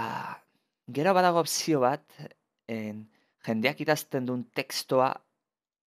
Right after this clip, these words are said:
zeiteko. En, programak zuri irakurtzeko. Ez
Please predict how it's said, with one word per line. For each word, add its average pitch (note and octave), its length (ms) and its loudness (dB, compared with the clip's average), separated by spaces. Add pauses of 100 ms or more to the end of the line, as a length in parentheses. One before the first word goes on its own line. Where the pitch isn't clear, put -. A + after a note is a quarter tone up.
(340)
zeiteko. - 520 -6 (1400)
En, A2+ 180 -2
programak B2+ 480 -2
zuri C3+ 380 -6
irakurtzeko. - 720 -10 (420)
Ez C#3+ 80 -6